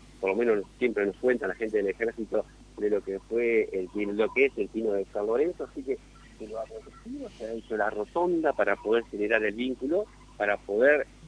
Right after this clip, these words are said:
dar vuelta eventualmente y para poder continuar. Estamos muy contentos, esta es una obra que está financiada por el gobierno nacional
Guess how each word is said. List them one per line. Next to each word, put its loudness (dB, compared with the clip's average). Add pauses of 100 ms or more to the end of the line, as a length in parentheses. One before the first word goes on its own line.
(100)
dar 0
vuelta 2
eventualmente -2
y -6
para -2 (360)
poder -2 (140)
continuar. -2 (120)
Estamos 2
muy 4
contentos, 0 (120)
esta -4
es -14
una -2
obra 2 (400)
que -2
está -2
financiada 2
por 0
el 0
gobierno 0
nacional 0